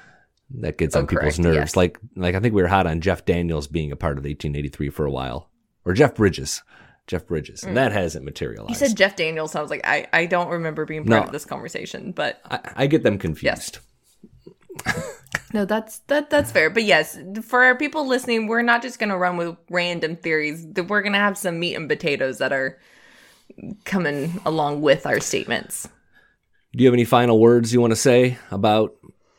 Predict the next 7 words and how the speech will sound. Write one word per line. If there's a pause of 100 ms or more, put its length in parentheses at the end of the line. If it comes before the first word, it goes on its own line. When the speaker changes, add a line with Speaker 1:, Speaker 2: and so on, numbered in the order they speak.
(120)
Speaker 1:
Ennis? (1000)
Speaker 2:
<sighs> (1080)
Ennis,
you
made
me
laugh